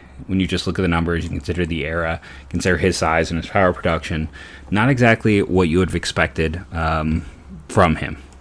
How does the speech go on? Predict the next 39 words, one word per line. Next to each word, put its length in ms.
And 140
though 140
Held 340
played 280
a, 220
a 40
few 140
different 280
positions 440
in 80
Cleveland, 440
he 100
actually 260
was 200
the 260
career 300
leader 340
in 140
home 320
runs 380
for 160
a 60
shortstop 540
until 180
Johnny 300
Peralta 440
passed 420
him. 200
Now, 500
he's 360
might 480
be 180
most 460
known 240
to 80
people 320
out 180
there 440
for, 500